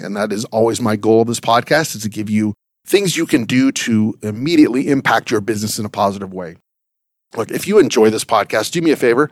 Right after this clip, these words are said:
subscribe to the podcast, one, so that you always know when a new episode drops. I, I do publish one new episode per week.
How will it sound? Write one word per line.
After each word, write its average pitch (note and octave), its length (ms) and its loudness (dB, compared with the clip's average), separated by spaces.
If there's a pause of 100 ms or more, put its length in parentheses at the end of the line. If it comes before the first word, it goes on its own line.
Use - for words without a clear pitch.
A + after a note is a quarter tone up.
(300)
subscribe - 540 0
to C#3 80 4
the B2+ 80 2
podcast, B2 580 0
one, C#3+ 300 2
so - 100 0
that C3 100 2
you A#2+ 120 4
always A#2+ 260 4
know B2 120 2
when A#2+ 120 2
a A2 40 -2
new A2+ 120 -2
episode A2 380 -4
drops. A2+ 360 -4
I, G2+ 200 -4
I G2+ 60 -4
do G#2 260 -6
publish G#2 360 -6
one G#2+ 160 -2
new G#2 120 -4
episode G#2 340 -6
per G#2 140 -8
week. A2+ 340 -8